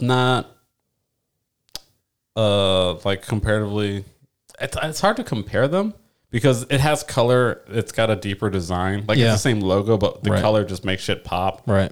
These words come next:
Speaker 1: And there's more on it, like, design-wise.
Speaker 2: Right.
Speaker 1: So automatically just, it feels like more of a complete shirt, so I like it more.
Speaker 2: I mean, it's the same amount of shit.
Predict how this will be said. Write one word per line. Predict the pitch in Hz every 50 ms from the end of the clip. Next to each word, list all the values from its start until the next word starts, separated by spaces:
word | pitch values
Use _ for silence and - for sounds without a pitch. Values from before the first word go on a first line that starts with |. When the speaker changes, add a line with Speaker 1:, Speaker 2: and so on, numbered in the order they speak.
| - -
Speaker 1:
And | - 107 101
there's | 98 95 95 92 -
more | 110 107 101 95 95 90 - - - _ _
on | 101 101 101 107 117
it, | 123 127 - -
like, | - 90 90 -
design-wise. | - 92 82 92 87 92 101 113 120 120 135 127
Speaker 2:
Right. | 110 104 101 98 90
Speaker 1:
So | - - 107 95 92
automatically | 87 - 90 101 95 95 90 85 85 - - 95 92
just, | 87 92 90 - - _ _ _ _
it | 117 113 - -
feels | - 117 110 104 101
like | 104 98 - -
more | 107 98 101
of | 95
a | 95
complete | - 98 90 - - 92 85
shirt, | - - 95 90 -
so | - 90
I | 82
like | 78 80 76 78 - -
it | 73 85
more. | 90 87 90 92 92 92 - _ - - -
Speaker 2:
I | 151
mean, | 170 185 196
it's | 208 220 - -
the | - - -
same | - - 156 156 160 147
amount | 135 131 139 143 123
of | 101
shit. | - - - 160 165 143 131 - - -